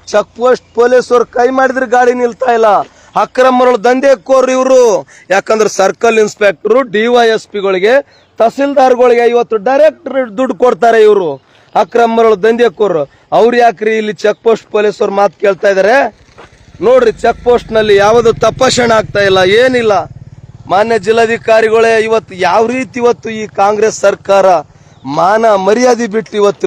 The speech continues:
ಲೂಟಿ ಮಾಡ್ತದೆ. ಯಾವುದೋ ಇವತ್ತು ಒಂದು ಮೀಡಿಯಾದಲ್ಲಿ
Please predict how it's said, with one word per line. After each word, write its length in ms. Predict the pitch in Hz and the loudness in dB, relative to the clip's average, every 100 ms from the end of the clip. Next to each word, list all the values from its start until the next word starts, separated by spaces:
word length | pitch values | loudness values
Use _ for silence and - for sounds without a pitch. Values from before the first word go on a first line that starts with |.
| 190 | 0
ಲೂಟಿ 320 | 233 185 277 | 0 0 -2
ಮಾಡ್ತದೆ. 560 | 240 240 208 494 214 190 165 _ _ _ - | 0 0 2 0 2 0 -2 _ _ _ -6
ಯಾವುದೋ 420 | 175 202 220 240 220 170 170 _ _ _ _ _ _ _ _ _ _ _ _ _ _ _ | -2 0 2 2 2 0 -6 _ _ _ _ _ _ _ _ _ _ _ _ _ _ _
ಇವತ್ತು 340 | 165 220 214 208 | -2 -2 0 0
ಒಂದು 340 | 220 214 208 | 2 2 2
ಮೀಡಿಯಾದಲ್ಲಿ 760 | 202 220 240 247 233 233 240 | 0 0 0 2 0 0 2